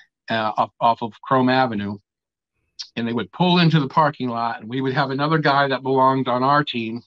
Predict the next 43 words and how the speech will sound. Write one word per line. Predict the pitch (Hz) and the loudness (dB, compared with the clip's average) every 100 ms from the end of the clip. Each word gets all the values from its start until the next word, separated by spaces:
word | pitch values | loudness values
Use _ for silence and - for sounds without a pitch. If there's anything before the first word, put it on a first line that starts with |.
| _ | _
with | 123 - | -14 -12
the | |
Cuban | - - 180 156 135 | -10 0 2 2 0
partners | 131 123 - 117 110 | 0 -2 -2 -8 -4
who | 127 131 | 2 2
actually, | 131 - 120 120 120 | 2 -2 -6 -4 0
actually | 143 - 127 120 | 0 0 -4 0
owned | 120 143 175 - | 0 2 2 0
the | |
stuff, | - - - - - _ _ _ - - - - _ _ _ _ - | -8 -12 -14 -18 -20 _ _ _ -20 -20 -20 -20 _ _ _ _ -2
pointing, | 175 160 135 | 0 2 2
"That's | 127 139 139 | 0 0 0
our | 131 | -2
car, | - 131 113 | -2 -4 -4
that's | 110 | -8
our | 113 | -12
truck, | 110 - 117 104 | -12 -8 -8 -8
that's | 107 110 | -14 -16
our | |
van." | 107 131 123 113 | -10 -8 -6 -8
And | 113 | -4
they | 139 | -2
would | 170 139 | -2 -2
get, | 156 | -4
our | 143 165 | 0 2
guys | 180 175 156 | 2 0 0
would | 147 | -6
get | 147 151 | -4 -2
out, | 143 131 - - | 0 -2 -4 -8
their | 131 151 | -4 -2
guy | 160 156 | 0 0
would | 143 127 | -2 -4
get | 131 139 | -6 -2
in | 143 | -2
it, | 117 - _ _ _ _ _ _ _ _ _ | -4 -12 _ _ _ _ _ _ _ _ _
go | - 151 | -2 2
empty | 156 170 165 151 | 2 2 0 -4
it | 143 | -2
and | |
bring | 123 135 | -4 -2
it | 117 104 | -4 -4
back | 131 131 - - | -2 -2 -4 -4
empty. | 143 160 156 190 | 0 0 -2 -10